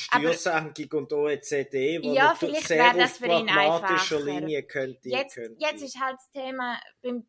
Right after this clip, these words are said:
Speaker 1: grad beim Wohnschutz ist sehr schwierig für linke Kandidaten, weil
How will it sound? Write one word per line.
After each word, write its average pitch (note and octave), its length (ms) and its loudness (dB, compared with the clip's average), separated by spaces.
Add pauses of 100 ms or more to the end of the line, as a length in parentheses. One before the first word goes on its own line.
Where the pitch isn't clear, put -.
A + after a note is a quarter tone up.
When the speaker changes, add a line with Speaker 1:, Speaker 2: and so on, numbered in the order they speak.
Speaker 1:
grad C4 220 -2
beim B3 200 -2
Wohnschutz B3 500 -2
ist - 260 -8
sehr C4+ 220 0
schwierig C4+ 600 -2
für B3 120 -8
linke B3+ 480 -6
Kandidaten, B3 800 -2
weil A3 240 -6